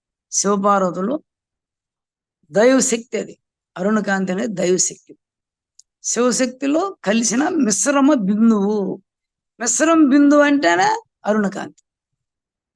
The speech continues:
అణుజ్యోతులు. విశ్వం లోపల ఈ మొత్తం వ్యాపించండి. ఓజోన్ దాటింది అనుకోండి, బయట ఐదు పొరలు దాటినాయి అనుకోండి,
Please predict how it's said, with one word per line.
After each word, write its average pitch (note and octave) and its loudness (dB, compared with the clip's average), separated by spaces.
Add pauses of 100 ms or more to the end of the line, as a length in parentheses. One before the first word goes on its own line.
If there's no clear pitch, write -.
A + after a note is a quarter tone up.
(360)
అణుజ్యోతులు. G3+ -2 (380)
విశ్వం C4+ 0 (400)
లోపల C#4+ 2 (800)
ఈ B3 -4 (120)
మొత్తం A#3 -2 (100)
వ్యాపించండి. G3+ -4 (1200)
ఓజోన్ D#4+ 4
దాటింది C#4 4
అనుకోండి, G#3+ 0 (100)
బయట A3 2 (420)
ఐదు A3+ 0 (120)
పొరలు A3 2
దాటినాయి G3+ -2
అనుకోండి, F3+ -12